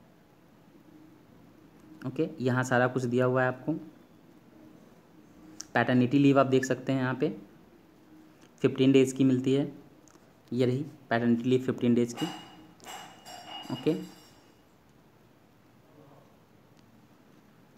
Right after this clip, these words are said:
Child adoption के केस में भी आपको वन थर्टी फ़ाइव डेज। An adoptive mother on the railway with less than two surviving children may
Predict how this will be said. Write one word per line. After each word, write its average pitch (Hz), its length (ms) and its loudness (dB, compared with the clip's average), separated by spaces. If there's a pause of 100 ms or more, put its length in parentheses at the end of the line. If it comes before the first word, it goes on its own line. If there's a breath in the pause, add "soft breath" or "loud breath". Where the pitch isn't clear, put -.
(380)
Child 175 320 6
adoption 160 360 6
के 170 120 2
केस 151 280 2
में 151 100 8
भी 143 80 6
आपको 135 240 2
वन 123 180 4
थर्टी 120 200 -2
फ़ाइव 113 200 0
डेज। 107 280 -2
An 127 140 0
adoptive 131 480 2
mother 113 260 6 (420 loud breath)
on 127 120 2
the 123 100 4
railway 127 320 6
with 117 200 2
less 143 220 6
than 139 220 4
two 151 120 4
surviving 127 460 4
children 117 300 2
may 135 100 8